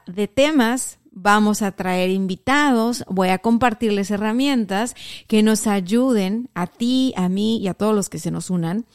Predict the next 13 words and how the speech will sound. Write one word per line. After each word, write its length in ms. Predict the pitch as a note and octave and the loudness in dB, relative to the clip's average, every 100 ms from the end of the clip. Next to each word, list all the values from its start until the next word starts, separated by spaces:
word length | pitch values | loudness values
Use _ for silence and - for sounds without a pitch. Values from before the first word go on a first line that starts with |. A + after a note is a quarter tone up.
| - - G3 - | -20 -20 -20 -8
a 380 | F#3+ G3+ A#3 B3 | -2 2 2 0
hacer 320 | - A3 B3 | -2 -2 0
un 120 | D4+ | -2
trabajo 680 | D#4 D4+ C#4+ C4 - C4+ C#4 | 0 2 4 2 0 0 0
interno 920 | - G#3+ G#3 - B3 A#3 G#3 G3 F#3+ | -2 0 0 0 2 2 2 0 0
que 120 | G#3+ G#3 | 0 0
nos 180 | G3+ | 0
permita 720 | - G#3 G#3+ A3 A#3 B3 C#4 - _ _ - | 0 0 0 0 0 0 0 -6 _ _ -20
sanar 720 | - - F#4+ C4+ G3+ G#3+ B3+ - - | -10 -2 0 4 4 2 -2 -12 -12
nuestro, 840 | G#3+ G#3 G3+ - G3+ F#3+ F#3+ F#3 - - - - | 0 0 0 0 2 4 4 2 -4 -20 -16 -4
eh, 520 | F#3+ F#3+ F#3+ F#3+ F3+ | 0 2 2 0 0
nivel 680 | A3 C4+ C4+ A3 B3 B3 G#3 | 2 4 6 6 4 0 0
de 680 | G#3 G3 F#3+ F#3+ F#3+ F#3 | 2 4 2 2 2 0